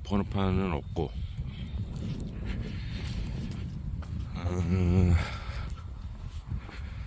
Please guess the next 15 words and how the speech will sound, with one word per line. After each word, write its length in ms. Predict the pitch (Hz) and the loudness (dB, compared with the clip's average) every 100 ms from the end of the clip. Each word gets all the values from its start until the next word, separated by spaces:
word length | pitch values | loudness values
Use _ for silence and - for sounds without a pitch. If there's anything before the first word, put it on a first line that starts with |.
| - - - - - - - - - - - - - | -8 -8 -8 -6 -8 -8 -10 -10 -10 -10 -10 -12 -4
이전하는데 1000 | 127 139 143 165 156 151 147 139 139 139 139 | 2 6 12 12 12 12 12 10 10 6 6
거의 260 | 123 143 | 4 6
한 200 | 156 151 | 8 10
열흘 320 | 98 110 156 | 10 10 10
정도 460 | 139 135 117 117 107 | 8 8 10 12 12
걸린 320 | - 92 98 | 10 6 6
것 80 | 80 | 6
같아요. 280 | 85 - 160 | 4 4 4
번호판 540 | 123 117 95 98 87 67 - - - - - - - - - - | 6 6 6 6 6 4 -2 -4 -4 -6 -6 -4 0 0 0 -2
판매하고 800 | - - 131 123 113 123 120 127 | -2 2 4 6 6 4 6 6
이제 340 | 110 95 90 73 - - - - - - | 8 6 6 4 0 -4 -6 -8 -10 -4
제 120 | - | 0
거 160 | 101 98 | 4 6
이제 160 | 80 | 8
번호판 720 | 85 104 98 - 92 80 113 | 6 6 4 6 6 6 4